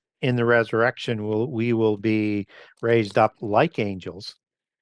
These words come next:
even though we have human fathers, uh, through the resurrection and adopted by Jesus through a sacrifice, and that we'll also judge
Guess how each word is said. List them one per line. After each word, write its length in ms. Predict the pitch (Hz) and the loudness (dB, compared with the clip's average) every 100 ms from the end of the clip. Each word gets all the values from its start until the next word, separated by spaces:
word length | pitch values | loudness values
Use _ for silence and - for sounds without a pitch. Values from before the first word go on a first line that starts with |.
| _ _ _ _ _ _ _ | _ _ _ _ _ _ _
even 180 | 117 110 | -6 -4
though 140 | 110 113 | -2 0
we 100 | 110 | 0
have 180 | 107 | -2
human 320 | - 120 107 104 | -2 -4 -4 -2
fathers, 560 | 107 92 95 113 - _ _ _ _ _ _ _ _ 135 | 0 0 -4 -10 -16 _ _ _ _ _ _ _ _ -10
uh, 220 | 101 98 | -8 -8
through 260 | - 113 123 | -4 -2 0
the 80 | |
resurrection 640 | 113 107 107 104 - 127 113 | 0 0 0 -4 -4 -10 -6
and 160 | 101 | -6
adopted 460 | 101 101 98 - 98 | -2 0 0 -2 0
by 160 | 101 98 | 0 0
Jesus 420 | 101 98 104 - | -2 -2 -4 -4
through 160 | 101 | -6
a 60 | 98 | -4
sacrifice, 880 | - 117 - 120 - 87 92 113 - - - - _ _ _ - | -2 -2 0 -4 -2 -8 -6 -8 -14 -20 -20 -20 _ _ _ -2
and 240 | 123 123 | 2 4
that 160 | 127 127 | 2 4
we'll 180 | 135 139 | 4 6
also 440 | 185 - 202 143 | 4 4 4 4
judge 680 | 104 110 131 175 113 95 | 2 2 2 2 -6 -14